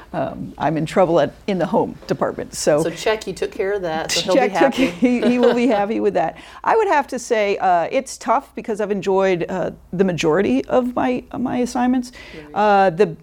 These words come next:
Speaker 1: I would say the one that, uh, really helped me tremendously was working in the Airborne Laser spo. My division chief, uh, was a G S fifteen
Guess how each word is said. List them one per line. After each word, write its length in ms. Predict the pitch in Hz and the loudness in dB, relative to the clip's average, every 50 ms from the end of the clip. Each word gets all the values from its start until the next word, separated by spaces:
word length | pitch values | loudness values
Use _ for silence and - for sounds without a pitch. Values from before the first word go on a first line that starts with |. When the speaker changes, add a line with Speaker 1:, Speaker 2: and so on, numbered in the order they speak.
| - - | 0 2
Speaker 1:
I 100 | - 254 | 2 4
would 160 | 302 320 247 | 4 2 -2
say 220 | - - 269 247 240 | -2 2 4 4 4
the 100 | 202 208 | 4 2
one 280 | 196 214 220 214 208 | 0 0 -2 -2 0
that, 280 | 196 196 175 - - - | 0 0 -2 -2 -2 -4
uh, 320 | 170 160 156 139 135 - - - _ - | -2 0 0 -2 -2 -4 -8 -14 _ -8
really 400 | 190 196 226 240 220 214 202 170 | -4 0 2 6 6 6 6 4
helped 420 | 160 202 185 190 - - - - | 2 0 0 0 -2 -6 -6 -4
me 320 | 196 196 180 180 180 170 | -2 0 0 0 0 -2
tremendously 760 | 165 - - 180 175 175 180 180 180 180 - - 165 160 160 | -4 -4 -6 -4 -2 -2 0 0 0 -2 -2 -4 -2 -2 0
was 360 | 156 - 135 160 143 - - | 0 0 -2 -2 -4 -4 -2
working 340 | 190 196 196 190 - 190 180 | 0 0 0 0 0 -2 0
in 140 | 170 160 165 | 0 0 0
the 80 | 156 143 | 0 0
Airborne 480 | 175 170 175 165 175 175 165 160 156 | 0 0 0 2 0 0 0 0 0
Laser 260 | 160 156 156 160 180 | 0 0 0 -2 -4
spo. 420 | 151 - - - - 156 156 156 156 - - - - - - - - | -6 -8 -6 -6 -4 -4 -4 -4 -6 -8 -14 -20 -20 -20 -20 -10 0
My 220 | - 180 190 196 | 2 4 4 6
division 380 | 190 190 170 185 165 170 180 165 | 4 4 4 2 2 2 -2 -6
chief, 440 | - - 185 180 170 165 - - - - | -4 -2 0 0 0 0 -2 -8 -12 -8
uh, 260 | - 175 170 175 175 202 | -6 -6 -4 -4 -4 -2
was 240 | 165 175 175 151 165 | -2 -2 -2 -2 -2
a 200 | 156 156 151 - | -2 -2 -4 -6
G 220 | - - 202 202 | -4 0 2 2
S 140 | 180 165 - | 2 2 0
fifteen 600 | - 185 175 - - 190 170 170 170 170 160 | -2 -4 -4 -4 -6 -6 -4 -4 -4 -6 -8